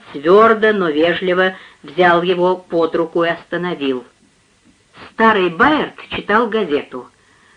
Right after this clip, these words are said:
Мисс Дженни холодно наблюдала за происходящим. Шляпа торчала у нее на самой макушке. «Миссис Дюпре,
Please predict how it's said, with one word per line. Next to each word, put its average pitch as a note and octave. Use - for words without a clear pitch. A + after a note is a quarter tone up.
Мисс F3+
Дженни E3
холодно F#3+
наблюдала D#3
за D#3
происходящим. C#3+
Шляпа F3
торчала D#3
у -
нее D3+
на D#3+
самой D3
макушке. C#3
«Миссис C4+
Дюпре, F3